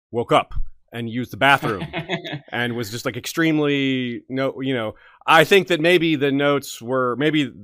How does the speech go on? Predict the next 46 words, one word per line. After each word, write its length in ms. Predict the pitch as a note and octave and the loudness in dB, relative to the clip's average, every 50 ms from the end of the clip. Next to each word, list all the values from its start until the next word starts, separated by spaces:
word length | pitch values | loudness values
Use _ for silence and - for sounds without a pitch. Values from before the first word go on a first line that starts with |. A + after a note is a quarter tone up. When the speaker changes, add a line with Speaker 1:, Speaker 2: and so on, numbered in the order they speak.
| F#2 _ - | -20 _ -8
Speaker 1:
these 180 | C#3 C3+ B2+ C3+ | -6 -6 -4 -2
notes 200 | C3+ B2+ B2 - | -2 -2 -2 -4
weren't 140 | A2+ E2+ - | -6 -2 0
taken, 280 | D#3 D#3+ D3 D#3 C#3 | 2 2 2 2 0
maybe 220 | C#3 C3+ C3+ B2+ B2+ | 0 0 0 0 0
Aegon 320 | A#2+ B2 A#2 A#2 A2+ G#2 | -2 -2 -2 -4 -6 -6
didn't 160 | A2+ G2 F2+ | -6 -8 -8
want 180 | F#2+ A2+ B2 - | -8 -8 -8 -6
them 240 | C#3 C3+ C3+ C3+ B2 | -6 -6 -6 -8 -8
written 200 | C3+ C3+ B2+ C3 | -8 -8 -8 -6
down. 340 | C3+ C3+ C3+ C#3 C#3 C#3+ C#3 _ | -4 -4 -4 -4 -6 -10 -12 _
There's 340 | - A#2 A2 C#3+ C#3+ D3 C3 | -14 -12 -6 -4 -2 -2 2
other 220 | D#3 F3+ F#3+ D3+ A#2+ | 2 2 2 2 0
Speaker 2:
Mm, 80 | A#2+ | -2
Speaker 1:
explanations. 480 | A#2+ G2+ G2+ A2 A#2 B2 B2+ - G2+ F#2+ | -2 -4 -6 -6 -6 -6 -6 -6 -6 -4
Speaker 2:
yeah. 80 | B2 | -2
Speaker 1:
I 20 | C3 | 0
think, 180 | D#3+ A3 - F3+ | 2 0 0 0
I 200 | C3+ E3 E3+ F3 | -2 0 0 0
think 140 | A3+ A3+ F3 | 0 -2 -2
it's 80 | C#3+ | 0
worth 220 | D#3 E3 D#3 - C#3 | 0 0 2 2 0
exploring. 560 | A#2 - - - C#3+ D3 C#3 B2+ A2+ G2+ - - - - - | -4 -4 -6 -4 -2 -2 -2 -2 -2 -6 -8 -16 -16 -8 -4
I'm 120 | B2 D3 | -2 2
not 160 | F3 E3+ D#3 | 4 2 2
sure 160 | - F3+ D#3 C#3 | 4 2 0 2
it's 100 | C3+ - | 2 0
simply 260 | D3+ C3 B2 C3 A#2+ | -2 -2 -2 -2 -4
that 120 | A2 A2+ - | -4 -6 -6
the 80 | A2+ | -6
Maester 280 | A2 A#2 B2 - - G#2 | -4 -4 -6 -6 -6 -8
didn't 180 | - A#2+ G2+ F#2 | -8 -8 -8 -8
think 160 | A#2+ A#2 G2 | -8 -10 -10
it 80 | G#2 C#2 | -10 -14
was 140 | D#2+ D#2+ | -12 -8
noteworthy, 420 | G#2+ C3 C3 F2 F2 D#2+ E2+ E2+ D#2 | -4 -4 -4 -4 -6 -12 -16 -16 -18
though. 160 | C#2 C2+ C#2+ | -18 -16 -14
I 120 | F2+ G#2+ | -12 -10
don't, 140 | G#2 G2+ F2+ | -10 -10 -8
I, 140 | D#2+ B2 C3 G#2 B2+ | -6 -6 -6 -4 -4
I'm, 200 | C#3 B2+ B2 B2 - - | -6 -6 -6 -8 -8 -8
I'm 280 | B2 A#2+ A#2+ A2+ F#2+ | -8 -8 -8 -8 -10
skeptical 500 | - - - C#3 C3 - - - A#2 G2 | -8 -4 -2 -2 -2 -4 -6 -6 -6 -6
that 120 | G2 F2+ - | -6 -8 -8
they 140 | A2 G2+ | -8 -8
would 200 | F#2 F#2 F2 C#2+ | -8 -10 -12 -16